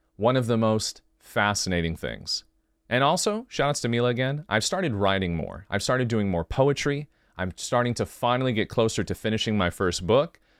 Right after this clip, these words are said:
There's gonna be a lot of things that I'm gonna be having available for you guys to read. More understanding of self-awareness, consciousness, meditation, and poetry reflecting the moment of where I am and the things I'm going through. I think we all need that in this life and in this world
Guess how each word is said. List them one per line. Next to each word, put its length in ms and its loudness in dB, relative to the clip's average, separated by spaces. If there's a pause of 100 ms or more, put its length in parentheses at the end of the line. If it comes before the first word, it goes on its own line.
(120)
There's 220 2
gonna 140 -2
be 60 2
a 60 2
lot 280 0
of 80 -2
things 300 -2
that 100 0
I'm 80 0
gonna 100 0
be 140 0
having 420 -2
available 520 0
for 120 -10
you 140 -2
guys 260 -2
to 120 -4
read. 320 -4 (440)
More 260 2
understanding 580 0
of 60 -2
self-awareness, 1000 0
consciousness, 760 -2
meditation, 760 -2 (280)
and 200 -2
poetry 500 -2
reflecting 640 -2
the 80 0
moment 380 0
of 160 -6
where 260 4
I 80 2
am 400 0
and 140 -2
the 40 0
things 300 -2
I'm 160 0
going 320 2
through. 320 -10 (440)
I 80 -2
think 240 -4
we 140 2
all 120 2
need 200 2
that 320 0
in 160 0
this 220 0
life 240 -2
and 80 -4
in 40 -4
this 200 -4
world 240 -4